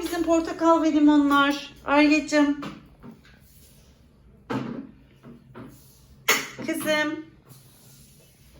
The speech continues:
Çok konsantre temizlik yapıyor. Her yerde de bezlerimiz var. Her yerde bezlerimiz var. Çünkü temizlik çok güzel bir şeydir.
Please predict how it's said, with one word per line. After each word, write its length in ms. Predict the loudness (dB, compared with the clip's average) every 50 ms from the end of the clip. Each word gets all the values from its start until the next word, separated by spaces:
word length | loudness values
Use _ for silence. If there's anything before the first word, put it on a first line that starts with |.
| -20 -20 -20 -20 -20 -20 -20 _ _ -20 -20 -20 _ _ _ _ -4
Çok 280 | -2 0 0 0 -2
konsantre 800 | -2 -2 0 0 -2 -2 0 2 4 4 2 0 -2 -4 -4 -4
temizlik 520 | -4 -4 -4 -4 -4 -6 -8 -8 -6 -4 -4
yapıyor. 340 | -4 -4 -4 -2 -2 0 -2 -2 -4 -8 -14 -16 -18 -20 -20 -20 -20 -14 -6 -4 -2 -2 2 4
Her 260 | 4 6 6 4 4
yerde 420 | 2 0 0 0 0 -2 -2 0
de 140 | 2 2 4
bezlerimiz 760 | 4 2 2 0 -4 -4 -4 -4 -2 0 0 0 -2 -2 0
var. 300 | 2 4 4 4 2 0 -4 -10 -14 -18 -20 -20 -20 -20 -20 -20 -20 -20 -20 -20 -20 -20 -20 -20 -20 -18 -4 2
Her 260 | 4 6 6 6 4
yerde 460 | 4 2 2 2 0 0 -2 -2 -2
bezlerimiz 640 | -2 -2 -4 -4 -4 -4 -2 -2 -2 -4 -6 -6 -6
var. 260 | -4 -2 -2 -2 -4
Çünkü 300 | -6 -8 -10 -10 -10 -10
temizlik 680 | -8 -8 -6 -6 -6 -8 -8 -8 -8 -10 -12 -14 -16 -20 -20 -20 -20 -20 -20 -16
çok 180 | -14 -14 -14 -10
güzel 320 | -2 2 2 2 2 2
bir 60 | -2
şeydir. 420 | -4 -6 -6 -6 -4 -2 -4 -4